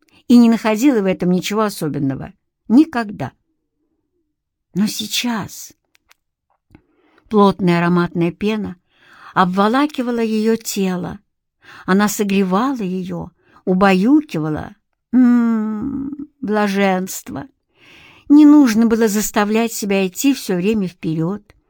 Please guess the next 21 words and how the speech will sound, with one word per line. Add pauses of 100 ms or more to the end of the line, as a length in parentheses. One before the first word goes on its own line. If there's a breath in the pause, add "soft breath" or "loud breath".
(640 soft breath)
Не
нужно
было
считать
шаги, (420 soft breath)
дающиеся
с
каждой
минутой (300 soft breath)
всё
труднее (120)
и
труднее. (760)
Не
нужно
было
проклинать (220 loud breath)
унты, (560)
сделавшиеся
почти
неподъёмными.